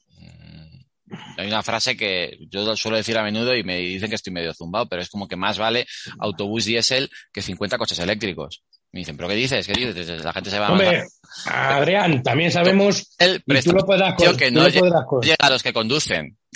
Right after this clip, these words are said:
Speaker 1: Presta servicio a la gente que no puede conducir. Y os recuerdo que en es-, en este país, mm, casi un cuarenta y cinco por ciento de la gente no tiene carnet de conducir o acceso a un
Speaker 2: Eso.
Speaker 1: móvil.
Speaker 2: Pero también, Adrián, verdad que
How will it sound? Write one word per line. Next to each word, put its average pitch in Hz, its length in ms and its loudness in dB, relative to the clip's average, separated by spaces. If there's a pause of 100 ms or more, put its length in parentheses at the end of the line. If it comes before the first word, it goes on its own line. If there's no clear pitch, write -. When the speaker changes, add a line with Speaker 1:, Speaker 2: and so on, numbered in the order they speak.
(120)
Speaker 1:
Presta 120 220 -2
servicio 139 300 0
a - 20 2
la 131 80 4
gente 123 260 -2
que 135 80 0
no 110 120 -2
puede 110 180 0
conducir. 104 420 -4
Y 120 60 0
os 95 80 0
recuerdo 107 360 -2
que 120 180 -2 (400)
en 95 220 -6
es-, 90 180 -6
en 107 120 -4
este 131 140 -2
país, 139 500 0
mm, 98 960 -8
casi 110 240 -4
un 101 100 -6
cuarenta 127 280 -2
y 117 40 -2
cinco 123 140 0
por 123 80 2
ciento 117 160 -2
de 120 60 2
la 107 100 0
gente 127 400 -2
no 113 280 -2 (140)
tiene 131 400 -4
carnet 110 380 -4
de 113 80 -4
conducir 101 380 -6
o 123 80 -2
acceso - 320 -4
a 117 40 2
un 135 120 0
Speaker 2:
Eso. 123 160 -2
Speaker 1:
móvil. 80 260 -6 (800)
Speaker 2:
Pero 123 300 0
también, 127 260 2
Adrián, 165 420 4
verdad 160 300 4
que 165 320 2